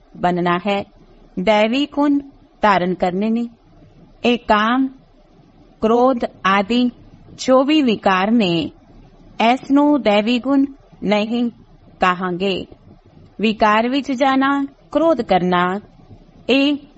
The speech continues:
ਆਸੁਰੀ ਗੁਣ ਹੈ ਨਾ। ਦੇਵਤਾਵਾਂ ਵਿੱਚ ਕੀ ਲੋਭ ਹੋਵੇਗਾ? ਦੇਵਤਾਵਾਂ ਵਿੱਚ ਲੋਭ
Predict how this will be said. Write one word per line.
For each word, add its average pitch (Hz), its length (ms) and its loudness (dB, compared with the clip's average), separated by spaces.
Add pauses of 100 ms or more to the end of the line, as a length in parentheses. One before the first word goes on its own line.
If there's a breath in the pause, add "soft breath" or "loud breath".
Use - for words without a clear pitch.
(260)
ਆਸੁਰੀ 269 640 -2 (260)
ਗੁਣ 269 300 2
ਹੈ 180 180 -2
ਨਾ। 214 140 -6 (1900)
ਦੇਵਤਾਵਾਂ 220 680 0
ਵਿੱਚ 277 340 -2 (360)
ਕੀ 240 260 0 (460)
ਲੋਭ 233 380 2 (360)
ਹੋਵੇਗਾ? 190 480 0 (920)
ਦੇਵਤਾਵਾਂ 254 600 0
ਵਿੱਚ 294 400 -6 (220)
ਲੋਭ 240 400 0